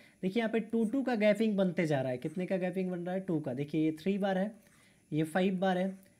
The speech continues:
ये थ्री जो है सेवन बार आ रहा है। तो इसी तरह टू का गैपिंग, गैपिंग बन रहा है आपका, तो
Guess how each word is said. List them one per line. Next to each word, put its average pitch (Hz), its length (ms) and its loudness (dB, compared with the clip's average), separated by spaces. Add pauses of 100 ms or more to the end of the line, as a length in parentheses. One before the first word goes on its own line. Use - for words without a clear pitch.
(240)
ये 160 120 0
थ्री 202 260 0
जो 196 100 0
है 196 80 2
सेवन 196 340 0
बार 196 140 2
आ 185 100 2
रहा 175 120 -4
है। 170 100 -8
तो 170 140 -8
इसी 185 180 -4
तरह 220 180 -2 (120)
टू 233 100 0
का 226 140 -2
गैपिंग, 196 440 0 (260)
गैपिंग 180 380 -2
बन 180 120 -2
रहा 170 180 0
है 147 60 2
आपका, 196 300 -6 (600)
तो 170 80 -2